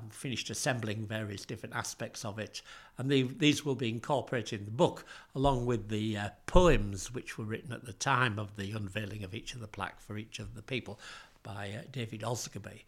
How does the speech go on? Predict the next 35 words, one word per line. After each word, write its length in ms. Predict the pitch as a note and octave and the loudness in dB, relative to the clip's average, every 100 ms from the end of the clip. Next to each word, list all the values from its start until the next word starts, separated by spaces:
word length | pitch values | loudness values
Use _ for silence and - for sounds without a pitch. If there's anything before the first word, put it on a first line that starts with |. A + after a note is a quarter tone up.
| - - - | -18 -18 -8
So, 440 | - E3 D#3+ D#3+ | 4 6 6 4
uh, 220 | - D3 D#3+ | 0 0 4
these 400 | E3+ E3+ - - | 4 4 2 -4
hundred, 360 | - G3 D3 G#2+ - _ _ - - | 0 2 0 -2 -10 _ _ -16 -8
uh, 80 | |
these 240 | B2 C3 - | -4 -4 -2
hundred 360 | D3+ C3 A2+ | -2 0 -2
biographies 800 | G#2+ A2 C#3+ C3+ - - G#2+ G#2 - - _ | 0 2 2 0 -2 -8 -8 -10 -14 -20 _
should 420 | - - D3 A2 | -6 0 0 0
hit 240 | F2 D3 - | -2 -6 -6
the 80 | |
streets 680 | G2+ - A#2 A#2 - - - - | -10 -6 -4 -4 -8 -14 -12 -8
later 340 | G#2+ B2+ - | -4 -4 -2
this 220 | A#2+ D#3 | -2 0
year, 200 | G#3 G#3+ | 4 4
hopefully. 640 | F#2 A#2 F#2+ - G2 A#2 C3+ - - - - | 4 2 -2 -6 -6 -6 -6 -12 -14 -14 -4
Uh, 260 | C#3 C#3 - | 0 0 2
and 160 | C#3+ D3+ | 2 4
as 140 | C#3+ | 4
I 40 | |
say, 400 | E3 - A2+ F#2+ F#2 | 6 8 6 4 -2
th-, 180 | B2 C#3+ | -2 -2
th-, 180 | B2+ - | -2 -2
there 140 | B2+ | 0
are 40 | A#2+ | 2
a 20 | |
whole 260 | D#3 F#3 B2+ | 4 4 6
range 400 | C3 D#3+ D3 A2+ | 10 10 8 4
of 160 | F#2 | -2
people, 440 | - F#2 - A#2 - - - _ | -6 -8 -8 -10 -12 -20 -20 _
uh, 100 | - - | -14 -12
associated 760 | - - C#3+ - A#2+ G#2+ A2 G#2+ | -8 -2 0 0 -2 -4 -8 -8
with 160 | F#2+ | -8
the 80 | G2+ | -6
town. 460 | - C3+ F#2+ A2 | 4 6 6 2